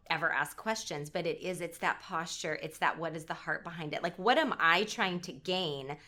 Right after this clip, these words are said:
for myself? Whether that's, like I said, control, clarity, um,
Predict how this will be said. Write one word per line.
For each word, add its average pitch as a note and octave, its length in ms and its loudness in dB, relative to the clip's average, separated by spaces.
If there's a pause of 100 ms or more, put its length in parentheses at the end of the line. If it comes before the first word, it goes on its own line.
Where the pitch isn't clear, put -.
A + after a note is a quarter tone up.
(420)
for G3 320 4
myself? D#3 760 4
Whether D#3 260 0
that's, C#3+ 340 2
like D#3 200 2
I D#3+ 60 0
said, - 260 -4
control, D3+ 800 0 (180)
clarity, D3 840 0 (120)
um, B2 400 -2